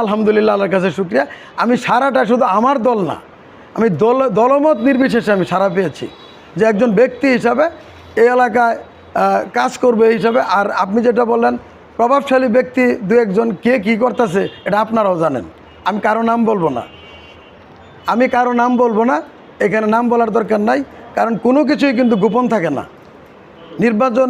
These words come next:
কমিশনের যে নীতিমালা আছে, এবং কে কী করতে পারবে, কে কী করতে পারবে না, আমি মনে করি যার যার জায়গায় যারা, তাদের নিরপেক্ষ থাকা উচিত। এখানে যারা প্রার্থী, সবাই আমরা নিজেরাই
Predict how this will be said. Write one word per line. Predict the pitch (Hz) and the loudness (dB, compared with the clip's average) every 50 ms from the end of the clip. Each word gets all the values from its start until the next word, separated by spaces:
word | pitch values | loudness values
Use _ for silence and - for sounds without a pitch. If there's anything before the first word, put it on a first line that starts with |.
| 254 247 | 0 -2
কমিশনের | 202 233 240 254 277 247 - 269 247 226 196 - - - - - - - - - - - | 0 0 2 2 2 2 2 0 0 0 -2 -2 -6 -12 -20 -20 -20 -20 -20 -20 -14 -6
যে | 151 180 196 | -2 0 0
নীতিমালা | 185 220 240 247 269 269 254 254 240 240 226 | 2 2 0 2 2 2 2 2 2 2 2
আছে, | 220 208 - - 190 165 135 - - - - - - - - | 0 0 0 -2 -2 -2 -2 -4 -8 -20 -20 -20 -16 -8 -6
এবং | 165 185 208 220 220 220 | -2 -2 0 -2 0 0
কে | 254 262 | 0 -2
কী | - - 240 233 | 0 0 -2 0
করতে | 196 254 247 247 262 247 | 0 -2 -4 0 -2 0
পারবে, | 233 233 226 208 220 | 0 0 0 0 0
কে | 190 226 | -2 -2
কী | 185 208 214 | -2 -2 -2
করতে | 185 226 214 - 226 | -2 -2 -2 -2 -2
পারবে | 214 226 202 185 208 | -2 0 0 0 -2
না, | 208 233 262 262 - - - - - - - | -2 -2 -4 -6 -10 -20 -20 -20 -14 -6 -4
আমি | 175 220 240 254 | -2 0 0 0
মনে | 254 269 269 269 262 | 2 2 2 2 2
করি | 214 262 269 285 320 339 330 - - - - - 131 - | 2 0 0 0 -2 -4 -8 -16 -20 -20 -16 -12 -4 -2
যার | 196 202 233 226 214 | 0 0 0 0 0
যার | 269 269 269 240 | 0 0 0 0
জায়গায় | 220 254 240 247 254 247 233 | 0 0 2 2 2 2 2
যারা, | 196 220 214 202 175 139 - - - - - - | 0 0 0 0 0 -2 -4 -10 -20 -18 -10 -6
তাদের | - 202 190 - 226 | -4 -2 0 0 0
নিরপেক্ষ | 220 240 254 269 185 220 220 220 - 202 - 190 | 2 2 2 0 0 0 -4 -2 -2 -2 -2 -2
থাকা | 190 180 196 | -2 0 -2
উচিত। | 185 175 127 - 131 110 - - - - - - - - - - - - - - | -2 -2 -4 -6 -8 -10 -10 -16 -20 -20 -20 -20 -20 -20 -20 -20 -20 -18 -8 -4
এখানে | - 208 170 233 247 254 247 | -2 -2 0 0 0 2 2
যারা | 254 262 262 254 | 2 2 0 0
প্রার্থী, | - - 240 233 233 - - 233 233 190 143 - - - - - - - | 0 0 0 0 0 -2 0 0 0 0 -2 -6 -10 -20 -20 -20 -20 -12
সবাই | - - 208 233 226 262 277 285 302 311 - - - - - - - - - - - | -6 -2 0 0 2 2 0 0 -2 -4 -6 -10 -20 -20 -20 -20 -20 -20 -12 -4 -2
আমরা | 196 226 233 240 226 | 0 2 2 2 2
নিজেরাই | 214 233 226 240 240 208 175 139 | 2 2 2 2 2 0 0 -4